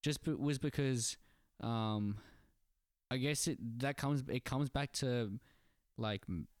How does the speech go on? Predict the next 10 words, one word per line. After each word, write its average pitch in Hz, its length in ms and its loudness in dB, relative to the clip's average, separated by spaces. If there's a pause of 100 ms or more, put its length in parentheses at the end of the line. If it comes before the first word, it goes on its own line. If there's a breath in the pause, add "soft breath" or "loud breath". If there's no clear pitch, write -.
(300 loud breath)
me 131 240 4
being 143 280 2
hurt 113 340 -2
just - 180 -2
'cause, 117 160 -2
like, 107 260 -2 (520 soft breath)
I 104 120 0
find 113 480 0
I'm 113 340 0 (220)
s-, - 180 -6